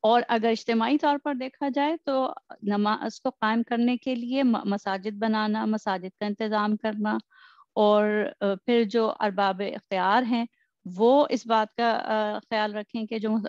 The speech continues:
जो मुसलमानों की, अ, के लिए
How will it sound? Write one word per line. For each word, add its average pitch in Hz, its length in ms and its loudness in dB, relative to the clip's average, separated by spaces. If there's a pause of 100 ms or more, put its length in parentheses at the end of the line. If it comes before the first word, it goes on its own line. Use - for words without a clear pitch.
(100)
जो 202 440 -2
मुसलमानों 202 680 -2
की, 220 220 -8
अ, - 100 -10 (1120)
के 196 280 -6
लिए 202 240 0